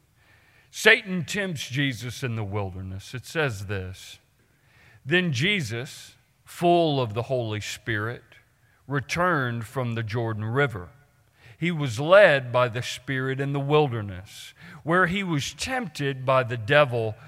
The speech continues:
for forty days. Jesus ate nothing at all during that time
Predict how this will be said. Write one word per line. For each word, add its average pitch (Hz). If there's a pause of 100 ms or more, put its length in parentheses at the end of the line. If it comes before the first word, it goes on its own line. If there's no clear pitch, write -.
(100)
for 147
forty 131
days. 120 (460)
Jesus 220 (120)
ate 170
nothing 156
at 131
all 131
during 107
that 101
time 117